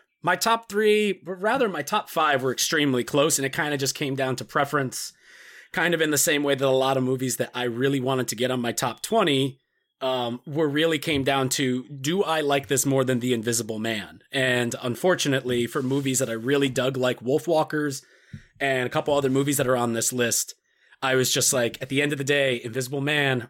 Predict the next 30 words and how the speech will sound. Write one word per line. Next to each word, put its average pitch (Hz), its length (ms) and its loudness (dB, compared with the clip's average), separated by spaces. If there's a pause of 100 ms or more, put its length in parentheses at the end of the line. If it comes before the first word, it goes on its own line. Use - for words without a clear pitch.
really 135 280 0
slaps, 160 640 -2
and 127 120 -2
it's 120 220 -6
my 131 200 0
language, 131 680 0
and 120 640 -2
I 120 140 -2
couldn't 139 420 -2
knock 135 240 -2
it 120 60 -4
off. 120 420 -2 (600)
Um, 117 340 0
but - 100 -8
all 156 160 2
the 156 60 4
way 151 240 2
at 135 160 -2
the - 200 -6
other 208 260 2
end 120 440 -2
of 110 160 -10
that 113 240 -8
list 117 300 -8
is 113 440 -8
I'm 117 200 -6
Thinking 208 300 -2
of 139 100 -2
Ending 123 320 0
Things, 120 640 -4